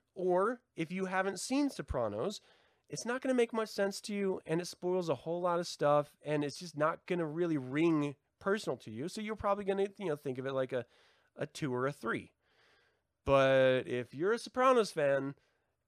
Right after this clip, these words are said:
and you love the writing of, um, um, David Chase, you're going to love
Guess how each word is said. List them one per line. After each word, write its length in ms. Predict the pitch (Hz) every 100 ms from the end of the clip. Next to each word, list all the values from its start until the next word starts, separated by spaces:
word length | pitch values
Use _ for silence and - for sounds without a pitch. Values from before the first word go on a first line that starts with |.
| _
and 400 | 135 135 131 123
you 180 | 113 147
love 640 | 131 117 131 151 196 185
the 120 | 180 190
writing 600 | 190 233 233 185 175 170 -
of, 400 | 147 143 123 127
um, 440 | 131 123 120 117 _ _ _ _ _ _ _ _ _ _ - -
um, 540 | 120 117 113 113 113 117
David 260 | 147 175 165
Chase, 520 | 220 220 185 - - _ _ _ - - - _ _ _ _ _ _
you're 160 | - 123
going 240 | 135 127
to 140 | 104 90
love 400 | 92 104 107